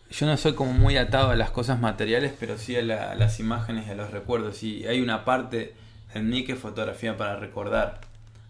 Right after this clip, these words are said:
¿no? Para recordar momentos o para recordar situaciones, sobre todo en el aspecto más íntimo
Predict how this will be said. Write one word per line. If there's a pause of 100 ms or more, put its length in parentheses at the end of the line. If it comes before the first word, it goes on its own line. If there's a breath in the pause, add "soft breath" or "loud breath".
(160)
¿no?
Para
recordar
momentos
o
para
recordar
situaciones,
sobre
todo
en
el
aspecto
más
íntimo